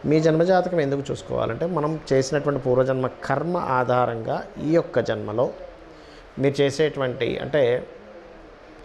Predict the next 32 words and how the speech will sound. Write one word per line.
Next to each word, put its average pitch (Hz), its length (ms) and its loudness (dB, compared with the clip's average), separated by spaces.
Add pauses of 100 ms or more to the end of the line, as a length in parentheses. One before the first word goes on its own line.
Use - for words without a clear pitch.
(180)
గుర్తుపెట్టుకోండి, 127 760 0
మీ 131 200 0
లగ్నాన్ని 135 500 2
బట్టి 143 280 2
మీ 151 120 0
యొక్క 131 220 0
లైఫ్ 120 260 0
ఎలా 117 160 0
ఉంటుంది, 110 400 -6 (400)
మీ 123 120 2
ధనస్థానాన్ని 139 720 0
బట్టి 131 480 0 (560)
మీ 143 260 2
యొక్క 131 500 2 (380)
జీవిత 143 280 0
భాగస్వామి 127 580 0
ఎట్లా 120 220 -4
ఉంటారు, 117 480 -4
అంటే 127 240 0 (120)
మీ 120 220 0
సప్తమ 127 340 -2
స్థానాన్ని 131 400 0
బట్టి 123 120 -2
జీవిత 120 260 -2
భాగస్వామి, 117 560 -2
మీ 113 100 0
ధనస్థానాన్ని 120 640 -2
బట్టి 117 380 0 (440)
మీ 127 100 2
యొక్క 127 180 2
ధనయోగాలు 123 520 2
ఎలా 117 160 2